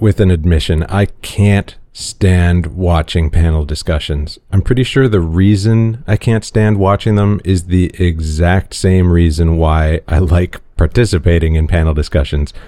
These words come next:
like being on a panel. Being on a panel is fun. You get to meet and hang out with other people who like the same stuff as you and chat with them until time runs out. It's pretty great. Listening to that happening is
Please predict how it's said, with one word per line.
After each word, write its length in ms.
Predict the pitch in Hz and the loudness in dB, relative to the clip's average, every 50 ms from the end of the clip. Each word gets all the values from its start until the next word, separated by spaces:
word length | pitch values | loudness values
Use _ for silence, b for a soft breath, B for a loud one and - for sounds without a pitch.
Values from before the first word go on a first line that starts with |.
| B B | B B
like 220 | 98 87 80 - B B B B B B 85 | 0 0 -2 -2 B B B B B B 0
being 480 | 87 101 95 95 92 87 82 82 85 - - - | 2 4 4 4 4 2 2 0 -2 -6 -6 -2
on 460 | 107 104 98 101 98 95 95 92 92 - | 0 2 4 4 4 4 2 2 0 -2
a 160 | - 85 82 | -4 -4 -2
panel. 520 | - - 76 73 71 67 67 - - - B B B B B B | 0 0 0 0 -2 -4 -6 -8 -10 -14 B B B B B B
Being 220 | - 120 135 147 143 | 0 2 2 4 2
on 100 | 131 135 | 2 0
a 60 | 127 | 0
panel 500 | - 101 101 101 101 101 98 101 - - - | 2 2 2 2 2 2 0 0 -2 -2 -2
is 180 | 98 90 - | -2 -2 -2
fun. 500 | - - - 95 87 76 69 67 60 - - B B B B | -4 -6 -2 0 0 0 0 -2 -6 -10 -14 B B B B
You 100 | - 98 | -2 0
get 120 | 98 107 | 0 0
to 80 | - 98 | 0 2
meet 400 | 95 98 98 104 104 104 - - | 2 4 4 4 2 2 0 -2
and 160 | - 95 90 82 | -2 -2 0 0
hang 260 | 82 95 95 95 92 | 2 2 2 2 2
out 220 | 85 87 90 92 | 2 2 2 0
with 220 | - 87 95 85 87 | 0 0 0 2 2
other 180 | 87 87 92 | 2 2 0
people 360 | - - 92 90 - 101 92 | 0 0 0 0 2 0 0
who 120 | 78 95 95 | 2 2 2
like 440 | 85 85 82 82 90 90 - - - | 2 2 2 2 2 0 -2 -4 -4
the 100 | 107 - | -4 -2
same 280 | - 107 101 101 101 | 0 0 2 2 0
stuff 300 | - - - 104 107 - | 0 0 0 0 0 0
as 180 | 120 107 - - | 0 -2 -2 0
you 340 | 104 107 113 113 113 110 - | 0 2 2 2 2 0 0
and 440 | - 87 87 87 85 80 - - | 0 0 2 2 0 -2 -4 -6
chat 300 | - - 110 110 104 - | -4 -2 -2 -2 0 0
with 160 | 85 87 - - | -2 -2 0 0
them 200 | - 80 78 80 | 0 0 2 2
until 220 | 82 - - 92 | 0 0 0 -2
time 320 | - - 104 104 104 98 | -2 0 0 2 2 2
runs 220 | 87 80 80 76 78 | 2 2 2 0 -2
out. 180 | 76 73 - | -2 -4 -4
It's 80 | 90 - | -6 -6
pretty 220 | - - 123 110 | -2 -2 -2 -2
great. 420 | 104 - - 92 85 80 73 - - - B B B B B B B B | -2 0 2 2 2 2 0 -4 -8 -14 B B B B B B B B
Listening 260 | 110 107 - 160 147 135 | 0 0 2 2 0 2
to 80 | 143 123 | 2 2
that 200 | 117 117 113 - | 2 2 2 0
happening 580 | 95 110 110 101 - 117 110 107 107 107 107 - | 0 0 0 0 0 0 2 2 2 2 0 0
is 640 | - 95 98 98 95 92 92 92 90 85 - - - | 2 2 4 4 4 4 4 4 2 0 -2 -8 -18